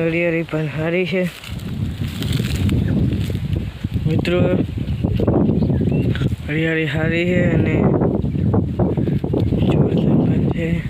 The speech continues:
મિત્રો, આડી વડિયાળી છે. મિત્રો, જેવી લાગે, શેર, સબસ્ક્રાઇબ કરવાનું પણ ભૂલતા નહીં મિત્રો. અને મિત્રો, જય શ્રી મુંબઈ ડિજિટલને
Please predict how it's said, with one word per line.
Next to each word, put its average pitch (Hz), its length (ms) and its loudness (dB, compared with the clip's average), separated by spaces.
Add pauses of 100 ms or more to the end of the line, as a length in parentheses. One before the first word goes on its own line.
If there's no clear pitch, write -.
(840)
મિત્રો, 127 280 2
આડી 170 160 2
વડિયાળી 165 580 2
છે. 180 120 2 (1300)
મિત્રો, 180 220 4
જેવી 165 360 2
લાગે, 170 420 0 (1200)
શેર, 180 440 2 (220)
સબસ્ક્રાઇબ 180 640 2 (120)
કરવાનું 165 420 2
પણ 160 180 0
ભૂલતા 151 400 -2
નહીં 175 140 0
મિત્રો. 175 320 0 (1200)
અને 156 200 0
મિત્રો, 170 380 0 (1900)
જય 165 200 0
શ્રી 175 240 -4
મુંબઈ 175 280 0
ડિજિટલને 165 680 -2